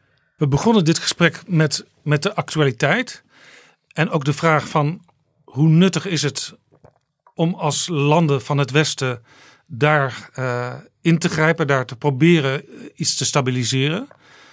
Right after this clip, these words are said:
En in het ene land is het logischer dat je daar naartoe gaat dan in het andere land. Zeker m-, als je het met terugwerkende kracht op, naar, naar kijkt. Nu zien we dat de man die vermoord is, eh,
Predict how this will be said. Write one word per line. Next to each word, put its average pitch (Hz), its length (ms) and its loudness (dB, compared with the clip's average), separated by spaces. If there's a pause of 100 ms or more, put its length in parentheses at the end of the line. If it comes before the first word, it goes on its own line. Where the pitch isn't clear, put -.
(260)
En 139 160 -2
in 156 80 2
het 135 100 0
ene 156 180 4
land 143 240 2
is 147 140 -4
het - 300 -6
logischer 135 720 2
dat 123 160 0
je 143 60 -4
daar 123 120 0
naartoe 131 220 -2
gaat 131 140 -4
dan 123 120 -2 (220)
in 139 120 -4
het - 100 -8
andere 147 240 4
land. 165 400 0
Zeker 139 420 -2
m-, 139 180 -8 (340)
als - 120 -10
je - 60 -6
het 113 120 -10 (140)
met 113 100 -6
terugwerkende 131 400 0
kracht 113 220 -4
op, - 80 -12 (280)
naar, 117 220 -6 (160)
naar 120 120 0
kijkt. 120 360 -2 (920)
Nu 139 340 4
zien 156 280 4
we 127 120 0
dat 127 400 -2 (320)
de 131 220 0
man 156 200 4
die 135 120 0
vermoord 147 420 2
is, - 240 -4 (180)
eh, 127 240 -6